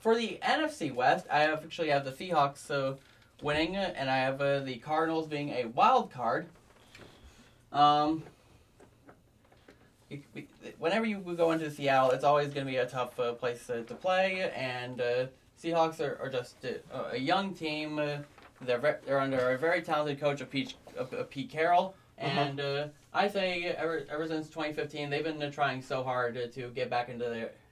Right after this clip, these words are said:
Speaker 1: get, get back in shape to, uh, try to get back to that championship glory.
Speaker 2: And don't forget about Russell Wilson. He's been a great Q B. Ever since coming to N F L, he is, he has showed people he is capable of playing in the N F L. You can't forget about him.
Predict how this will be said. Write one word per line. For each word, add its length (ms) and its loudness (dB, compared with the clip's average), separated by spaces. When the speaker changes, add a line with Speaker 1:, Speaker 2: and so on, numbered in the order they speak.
Speaker 1:
get, 300 -4
get 140 -4
back 160 -4
in 80 -8
shape 320 -4
to, 260 -4
uh, 160 0
try 180 -2
to 80 -2
get 140 -4
back 160 4
to 140 -8
that 160 -2
championship 480 -10
glory. 400 -6
Speaker 2:
And 100 -4
don't 140 0
forget 180 -6
about 200 -4
Russell 280 0
Wilson. 400 0
He's 420 -4
been 180 0
a 100 2
great 380 0
Q 160 -10
B. 80 -4
Ever 140 -2
since 180 -2
coming 200 -2
to 40 -2
N 60 -2
F 160 0
L, 120 2
he 160 -6
is, 240 -4
he 120 -4
has 100 0
showed 280 2
people 240 -2
he 100 2
is 100 0
capable 560 0
of 80 -4
playing 300 -2
in 80 -2
the 100 0
N 100 0
F 140 -6
L. 300 0
You 80 -14
can't 180 -6
forget 220 -2
about 240 -4
him. 260 -12